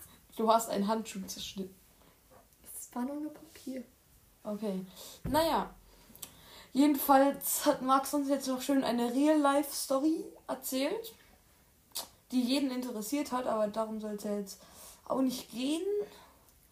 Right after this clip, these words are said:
Speaker 1: Sondern es soll jetzt eigentlich um Anchor oder Apple Podcast gehen. Tut mir leid oder tut uns leid, dass wir bei Spotify, bei Spotify kann man eh keine Kommentare
Speaker 2: Tut dir
Speaker 1: sch-
Speaker 2: leid, nicht uns.
Speaker 1: Okay. <laughs> Bei Spotify kann man sowieso nichts schreiben.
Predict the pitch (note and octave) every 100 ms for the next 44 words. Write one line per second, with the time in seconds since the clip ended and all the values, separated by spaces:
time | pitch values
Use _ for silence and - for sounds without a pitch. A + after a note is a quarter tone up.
0 | _ _ _ _ _ _ _ _ _ _
1 | _ _ _ B3 A#3+ C4 B3+ A#3+ A#3+ C4
2 | B3+ B3+ - B3 A#3 A#3 G#3 B3+ D4 C#4+
3 | B3+ G#3 G#3 C#4 C4+ C4 C4+ B3+ B3+ B3
4 | B3+ - A3 A#3 C#4+ D4+ A#3 G3 F#3 F#3+
5 | F#3 A#3 A#3+ A3+ A3 G#3 G#3+ G3+ G3 F#3+
6 | A3 A3 G3+ G#3+ G#3 G#3 - - A3 B3
7 | D#4+ D#4+ D#4 C#4 B3+ - - F#3 F#3 F#3+
8 | F#3+ F#3+ F#3+ G3 G#3+ F3+ E3 - - _
9 | _ _ - G3 - - - - _ -
10 | A#3 - B3+ C#4+ - - - - - -
11 | - - A3 A3 G#3 - - B3 C4 B3+
12 | B3 B3 A#3 A#3 A#3 A#3 B3+ G#3+ - -
13 | - G3 G3 B3+